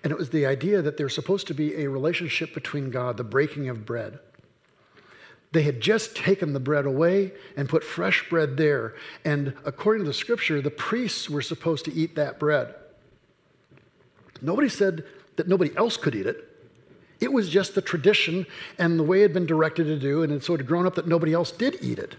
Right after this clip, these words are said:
but the priests, 'cause they'd been told at least to do it. So Ahimelech is sitting here saying, "Look, I've got this,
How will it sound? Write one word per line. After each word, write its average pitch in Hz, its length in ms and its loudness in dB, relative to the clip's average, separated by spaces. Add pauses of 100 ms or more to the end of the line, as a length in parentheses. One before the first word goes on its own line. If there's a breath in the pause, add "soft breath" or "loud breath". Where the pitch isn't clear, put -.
(140)
but 123 140 -6
the 127 80 -6
priests, 127 340 -6
'cause 123 120 -6
they'd 135 160 0
been 151 140 -2
told 277 300 -2
at - 100 -6
least - 200 -10
to 104 60 -10
do 95 120 -10
it. - 160 -16 (1120 soft breath)
So 175 380 2 (280 loud breath)
Ahimelech 208 420 2
is 151 80 -4
sitting 160 160 -2
here 156 100 -2
saying, 160 240 -2
"Look, 202 180 2 (400 loud breath)
I've 156 120 2
got 175 220 0
this, 226 420 2